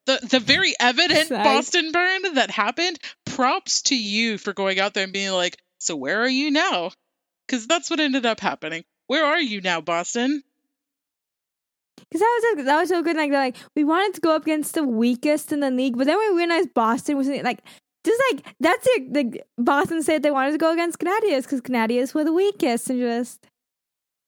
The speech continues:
Speaker 2: that was just
Speaker 1: Oh.
Speaker 2: such a good burn back.
Speaker 1: Uh,
Speaker 2: I love the banter between teams.
Speaker 1: How it has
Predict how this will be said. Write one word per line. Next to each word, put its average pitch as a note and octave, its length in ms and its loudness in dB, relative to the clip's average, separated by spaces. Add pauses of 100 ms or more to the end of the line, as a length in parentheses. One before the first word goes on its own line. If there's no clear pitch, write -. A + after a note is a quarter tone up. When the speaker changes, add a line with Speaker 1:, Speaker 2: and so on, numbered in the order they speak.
(340)
Speaker 2:
that F4 340 2
was F4+ 200 0
just C#4+ 380 0 (300)
Speaker 1:
Oh. A3 360 0
Speaker 2:
such F4 380 2
a D#4+ 80 2
good C4+ 440 0
burn A#3 360 2
back. G#3 500 0
Speaker 1:
Uh, - 60 -8 (160)
Speaker 2:
I C#4+ 160 2
love E4 280 0
the G#4+ 100 2
banter A#3 440 0
between A3 380 -2
teams. A3 480 -6
Speaker 1:
How C4 640 -2
it A#3+ 300 -2
has G#3+ 500 -4